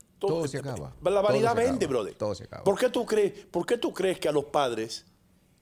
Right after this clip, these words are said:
Speaker 1: le venden un portafolio de eso de profesional de fotografía de la niña
Speaker 2: Oh.
Speaker 1: que va a ser modelo? ¿Por qué tú crees? Porque todos los padres creen que los niños de ellos son los más lindos, los más hermosos,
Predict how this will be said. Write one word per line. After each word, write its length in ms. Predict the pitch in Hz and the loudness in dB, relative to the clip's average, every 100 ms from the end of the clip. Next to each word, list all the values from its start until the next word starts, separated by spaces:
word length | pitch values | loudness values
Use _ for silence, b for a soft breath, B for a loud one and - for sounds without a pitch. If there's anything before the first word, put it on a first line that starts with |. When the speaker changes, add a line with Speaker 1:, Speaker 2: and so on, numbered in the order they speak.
| _ - | _ -6
Speaker 1:
le 220 | 147 151 | 0 2
venden 480 | 151 175 165 156 - _ _ _ _ _ _ - | 2 0 0 -4 -8 _ _ _ _ _ _ -8
un 120 | 160 | -4
portafolio 640 | 156 147 143 - 165 147 143 | -4 -2 -4 -2 -2 0 0
de 80 | |
eso 200 | 151 151 | 0 -2
de 200 | 131 120 | -2 -2
profesional 720 | 117 131 127 123 117 127 135 117 b b b b b | -6 -10 -8 -10 -8 -8 -8 -12 b b b b b
de 100 | - | -12
fotografía 800 | 131 131 127 120 110 165 139 - - - | -8 -8 -8 -10 -8 -4 -4 -6 -14 -6
de 120 | 127 | -4
la 100 | 120 | -2
niña 380 | 127 160 127 98 | -4 -4 -6 -6
Speaker 2:
Oh. 160 | 139 151 | -6 -4
Speaker 1:
que 140 | 143 | -2
va 80 | 139 | -2
a 20 | |
ser 180 | 135 147 | -2 -2
modelo? 440 | 139 170 202 113 B B | 0 0 0 -2 B B
¿Por 120 | 147 | -4
qué 120 | 139 | -2
tú 160 | 196 190 | -2 -2
crees? 240 | 208 180 B B | 0 -2 B B
Porque 240 | - 160 160 | -4 -2 -2
todos 300 | 208 220 196 | 0 2 0
los 100 | 170 | 2
padres 320 | 185 175 160 | 0 0 -2
creen 280 | 185 175 156 | 0 0 0
que 100 | 151 | -2
los 160 | 143 | -2
niños 260 | 139 196 156 | -2 -2 0
de 80 | 131 | 0
ellos 160 | 123 - B - | 0 -2 B -6
son 220 | 185 185 | -2 0
los 100 | 165 | 0
más 160 | 170 | -2
lindos, 340 | 175 202 165 143 | -2 -4 -2 -2
los 80 | 135 | 0
más 140 | 139 | -2
hermosos, 440 | 147 175 185 123 | -2 -2 0 -2